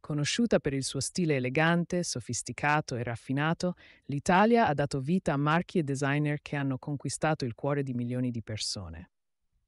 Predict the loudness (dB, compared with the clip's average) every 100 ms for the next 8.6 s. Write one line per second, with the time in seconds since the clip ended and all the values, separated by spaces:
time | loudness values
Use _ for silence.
0 | _ _ _ _ 0 2 4 4 4 4
1 | 2 2 2 2 2 4 6 6 6 4
2 | 4 4 4 2 2 0 0 0 0 -2
3 | -4 -6 -12 -16 -6 -2 0 2 0 2
4 | 2 2 -2 -2 -2 -2 2 2 4 2
5 | -4 -2 -2 -2 -2 -2 -2 -4 -4 -4
6 | -4 2 4 4 2 -4 -4 -4 -2 -4
7 | -4 -6 -6 -6 -6 -4 -4 -6 -8 -8
8 | -8 -6 -10 -14 -16 -20